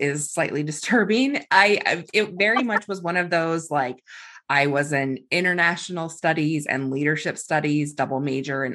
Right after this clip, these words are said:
undergrad. I had originally thought that I wanted to go to D C, um, to do some sort of, like, policy work. I realized I didn't really want to go to D C. And it was sort of like, "Okay, what am I gonna do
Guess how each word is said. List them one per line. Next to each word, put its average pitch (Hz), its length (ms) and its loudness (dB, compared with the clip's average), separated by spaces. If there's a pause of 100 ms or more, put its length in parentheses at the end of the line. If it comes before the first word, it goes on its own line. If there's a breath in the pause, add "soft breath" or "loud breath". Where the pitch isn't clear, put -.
undergrad. 196 760 4
I 151 100 2
had 147 120 -4
originally 170 560 -4
thought 151 300 -2
that 131 80 0
I 139 60 2
wanted 147 320 -2
to 151 100 -10
go 143 120 -4
to 135 140 -8
D 135 240 -8
C, 196 560 -2 (560 loud breath)
um, 147 600 0 (100)
to 165 100 -2
do 143 160 0
some 143 180 -2
sort 131 160 -4
of, 120 100 -4
like, 92 200 -4
policy 214 560 2
work. 180 540 4
I 135 160 4
realized 147 480 0
I 147 80 -10
didn't 175 240 -4
really 247 220 0
want 233 260 0
to 247 100 -8
go 214 160 0
to 208 140 0
D 208 160 -2
C. 208 560 -2 (420 loud breath)
And 147 840 4
it - 500 -8
was 151 140 -2
sort 147 160 2
of 143 60 2
like, 139 220 4
"Okay, 131 280 -2
what 135 240 2
am 170 100 2
I 190 100 4
gonna 190 260 0
do 196 760 0